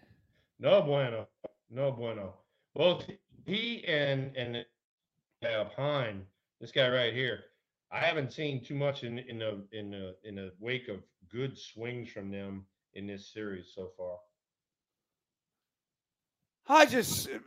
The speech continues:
Speaker 2: man, one of the conversations I had, you had a feeling Mantiply was left in to face Lowe there in that situation.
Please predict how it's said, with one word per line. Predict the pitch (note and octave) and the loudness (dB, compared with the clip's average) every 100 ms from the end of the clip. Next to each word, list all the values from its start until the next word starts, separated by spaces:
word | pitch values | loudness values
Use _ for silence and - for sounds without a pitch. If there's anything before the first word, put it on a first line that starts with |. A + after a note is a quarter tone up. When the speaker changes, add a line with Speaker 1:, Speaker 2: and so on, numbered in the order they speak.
| - | 2
Speaker 2:
man, | A#3 A3 G#3 - _ _ | 8 10 10 6 _ _
one | - G#3 D#4+ | 4 10 10
of | D4+ | 10
the | C#4+ | 8
conversations | - C4+ C4 A#3 B3+ F#3 | 10 12 10 6 2 6
I | A3+ | 10
had, | A3+ B3+ A#3+ | 12 12 10
you | B3 | 12
had | D#4 D#4+ | 12 12
a | |
feeling | D4+ C#4+ D4+ B3+ | 10 8 8 10
Mantiply | B3 C#4 - B3 A#3 | 10 10 12 12 12
was | G#3+ G3 - | 8 4 0
left | F3 A#3+ A#3 - | 10 12 12 6
in | A3+ B3 A3+ G3 E3+ - _ _ _ - | 4 6 6 4 -2 -14 _ _ _ 2
to | A3 | 2
face | - A#3+ B3+ A3+ F#3 | 8 10 10 8 2
Lowe | G3+ A#3+ A3+ | 8 8 10
there | G#3 G3 | 8 6
in | G3 | 6
that | G#3 - | 6 6
situation. | A#3 G3+ F#3+ G#3+ - G#3 | 0 2 4 4 6 6